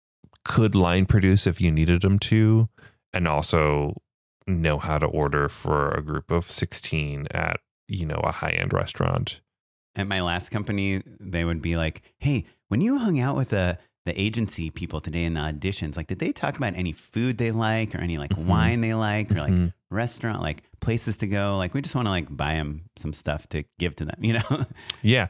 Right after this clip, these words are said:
Speaker 2: And
Speaker 1: Well, so, so that's the thing. It is the perk of both being the client and being the agency is like, "Oh, these are kind of, like, fun, cool travel trips where they get to go to a cool city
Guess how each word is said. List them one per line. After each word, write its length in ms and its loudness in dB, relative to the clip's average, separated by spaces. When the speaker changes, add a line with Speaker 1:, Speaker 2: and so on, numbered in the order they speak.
Speaker 2:
And 180 0
Speaker 1:
Well, 300 6
so, 160 4
so 140 4
that's 180 4
the 100 4
thing. 200 4
It 140 4
is 400 8
the 440 6
perk 500 2
of 640 4
both 360 0
being 280 6
the 40 2
client 640 2
and 460 4
being 680 4
the 120 0
agency 460 4
is 120 2
like, 220 2
"Oh, 100 6
these 220 4
are 60 2
kind 260 2
of, 140 -2
like, 160 2
fun, 360 2
cool 360 4
travel 420 2
trips 580 -2
where 220 6
they 160 4
get 160 2
to 80 4
go 160 6
to 100 4
a 60 4
cool 360 4
city 560 4